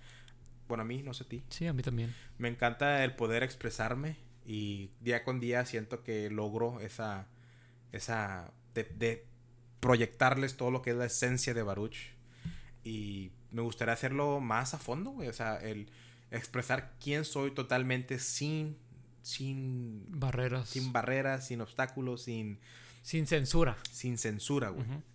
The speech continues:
Speaker 1: Totalmente quién soy, güey.
Speaker 2: Ok.
Speaker 1: Y siento que día con día lo logro. Agradezco a todos los que nos oyen y nos siguen fielmente y los que nos llegan a apoyar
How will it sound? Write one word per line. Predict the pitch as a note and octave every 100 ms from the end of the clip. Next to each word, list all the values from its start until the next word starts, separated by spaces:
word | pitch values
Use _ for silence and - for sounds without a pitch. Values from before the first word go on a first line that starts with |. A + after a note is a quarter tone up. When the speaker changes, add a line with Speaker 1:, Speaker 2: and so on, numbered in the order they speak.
| - - -
Speaker 1:
Totalmente | - B2 D3 D#3+ D#3+ D3 C#3
quién | - C#3
soy, | C3 G2
güey. | F2 - -
Speaker 2:
Ok. | - A2 - A#2+ - - - -
Speaker 1:
Y | A#2+ A#2 A2+ G#2+
siento | B2+ B2+
que | C3 B2+
día | B2+
con | -
día | B2+
lo | B2
logro. | A#2+ B2+ C#3+ D3+ - - - -
Agradezco | C3 C3+ C3+ D#3+ F#3
a |
todos | F#3 F#3+
los | F#3
que | E3
nos | C#3
oyen | B2+ D3+ E3 E3
y | D3
nos | C3+ -
siguen | C#3 C#3 D3
fielmente | C#3+ C#3 C3 B2+ C#3 C#3+ D#3 D#3 -
y | - A#2 A2+ A2
los | A2+
que | -
nos | A#2 A2+
llegan | B2 C3
a |
apoyar | C3 A#2 A#2 A#2+ -